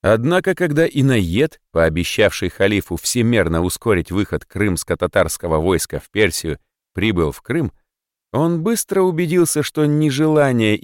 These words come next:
идти в этот поход не личная трусость или прихоть Джанибека, а твёрдое мнение подавляющего большинства мурс, беев и простых воинов.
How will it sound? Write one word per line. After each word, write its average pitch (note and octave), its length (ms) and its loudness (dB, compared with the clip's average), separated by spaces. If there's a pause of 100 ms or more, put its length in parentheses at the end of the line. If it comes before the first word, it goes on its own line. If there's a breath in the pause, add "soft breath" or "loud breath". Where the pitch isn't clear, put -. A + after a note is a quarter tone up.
идти A2 220 -2
в G2 80 0
этот G2+ 320 2
поход D3+ 480 -2 (420)
не E3+ 280 -2
личная G#2+ 600 -2
трусость A#2 600 -4
или A2 180 -2
прихоть G#2 440 -2
Джанибека, F#2+ 720 -2 (460)
а E2 140 -2
твёрдое D3+ 640 0
мнение C3 480 0
подавляющего G#2+ 800 2
большинства G2 720 0
мурс, G#2+ 560 -4
беев G#2 600 -4 (240)
и D#2+ 140 -6
простых F2 560 -4
воинов. F2 540 -4